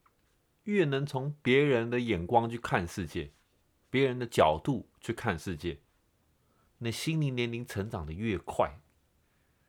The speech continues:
那随时你的想法停止运转、停止更新了，停止接受新的想法了，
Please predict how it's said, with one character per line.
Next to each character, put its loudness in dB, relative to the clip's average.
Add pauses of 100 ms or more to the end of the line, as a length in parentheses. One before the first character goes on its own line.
(1040)
那 -4
随 4
时 0
你 0
的 0
想 2
法 -2 (220)
停 0
止 0
运 0
转、 2
停 -2
止 0
更 2
新 0
了， -6 (1000)
停 4
止 -4
接 4
受 6
新 0
的 0
想 0
法 2
了， -12